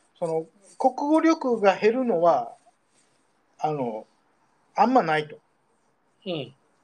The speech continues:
Speaker 1: もともと持ってるやつが、っていう話で、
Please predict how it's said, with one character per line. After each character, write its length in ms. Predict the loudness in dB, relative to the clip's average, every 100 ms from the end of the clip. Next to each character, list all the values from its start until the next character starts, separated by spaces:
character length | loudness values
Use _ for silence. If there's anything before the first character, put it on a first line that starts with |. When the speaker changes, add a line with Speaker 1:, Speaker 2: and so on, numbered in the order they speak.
| _ _ _ _ _ -2
Speaker 1:
も 160 | 0
と 120 | 2 2
も 120 | 2
と 160 | 2
持 140 | 4 2
っ 60 |
て 220 | 0 -4 0
る 260 | 2 0 -6 -14 0
や 180 | 0
つ 480 | 0 -8 -12 -10 -12 _ _ _ _ _ _ _ _ _ -20 _ _ -20 -20 -20 -20 _ _
が、 400 | 0 2 2 -2 _ _ _ -20 _ _ _ _ 0
っ 20 |
て 100 | 0
い 100 | 2
う 220 | -2 -4
話 360 | -2 -2 -4 0
で、 300 | 2 2